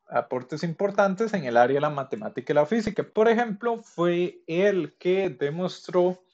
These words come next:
que pi es un número irracional. Dentro de sus áreas de estudio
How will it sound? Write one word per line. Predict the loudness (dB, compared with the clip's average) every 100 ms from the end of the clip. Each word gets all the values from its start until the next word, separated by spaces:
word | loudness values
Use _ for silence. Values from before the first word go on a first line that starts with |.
| _ -20 -20 _ -2
que | 0
pi | 6 6
es | 6
un | 2
número | 0 0 0 2 2 2 -2 -4
irracional. | -2 0 -2 -4 -12 -18 -20 -20 _ _ _ _ _ _ _ _ -20 -20 -20 -20 -20 -20 _ _
Dentro | 2 4 2 4 6 6 2 -8 -10
de | -4 2 2 4 2 0
sus | -2 -6 0
áreas | 0 2 2
de | 0
estudio | -2 -4 -2 -2 0 0